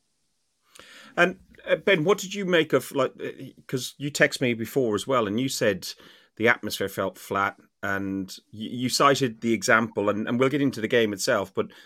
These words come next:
because Trevor's mentioned it the way he did there, uh, two thousand three hundred can go to Burnley and make more noise and more atmosphere than you got five thousand,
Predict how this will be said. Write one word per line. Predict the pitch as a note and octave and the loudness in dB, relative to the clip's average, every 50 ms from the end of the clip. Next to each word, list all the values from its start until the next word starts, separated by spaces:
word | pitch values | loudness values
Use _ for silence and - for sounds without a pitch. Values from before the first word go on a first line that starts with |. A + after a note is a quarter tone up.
| _ _ | _ _
because | - A2+ - B2+ A#2 | -6 -2 0 0 0
Trevor's | - - C#3 B2+ A2 G#2+ F#2+ | 0 0 0 0 0 0 -2
mentioned | G#2+ G#2+ G2+ - - G2 | -2 -2 -2 -4 -6 -8
it | F#2+ | -6
the | F2+ | -4
way | F#2+ G#2 G2+ G2 | -2 -2 0 -2
he | F#2+ F#2+ | -2 -4
did | F#2 G#2+ G2+ - _ | -6 -10 -12 -8 _
there, | A#2 A#2 A2 G2 F2 E2 - - - - - - - _ _ | -2 0 0 0 0 -4 -8 -14 -20 -20 -20 -20 -20 _ _
uh, | - G#2 G2+ G#2 G2+ G#2+ - _ | -4 -2 0 0 -2 -2 -4 _
two | - - C3+ A2+ | -4 -4 -4 -2
thousand | - B2 A2+ A2 G#2+ A2 G#2+ G2 | 0 0 0 0 0 -2 -6 -6
three | - A2 G#2+ G2 | -4 -4 -2 -2
hundred | A2 A2 G#2+ G2 F#2+ | -2 -2 -2 -4 -6
can | - G#2 F#2+ | -8 -6 -4
go | G#2 G2+ | -2 -4
to | F#2+ - G2+ | -4 -6 -4
Burnley | - A2+ G#2+ A2 A2 G2+ F#2 F2 D#2+ F2 - _ - - - _ _ _ | 2 4 6 6 6 4 0 -4 -4 -6 -10 _ -20 -20 -20 _ _ _
and | - F#2+ F#2+ G2 | -8 -6 -4 -2
make | G#2 G2 - | -2 -2 0
more | - A2 A2 A2 | 0 2 2 2
noise | G#2 G2+ G2+ G2+ G2 G2 | 2 2 0 0 -2 -2
and | G2+ G2 | -4 -2
more | F#2+ F#2+ F#2+ | -2 0 0
atmosphere | G#2+ - - F#2+ F#2 - - F#2 F2 F2 F2 | 0 -2 -4 -6 -12 -8 -6 -6 -4 -4 -4
than | F2 - F#2+ F2+ F#2 | -6 -6 -6 -4 -4
you | F#2 | -4
got | F2+ G2+ F#2+ F2+ | -6 -6 -8 -8
five | - - G#2 G2+ G2 F#2+ | -8 -6 -6 -4 -4 -4
thousand, | - - G2+ G2 G2 F#2 - _ _ - - G2 F#2+ F2+ - - | -4 -4 -4 -2 -4 -6 -8 _ _ -14 -10 -8 -8 -10 -10 -14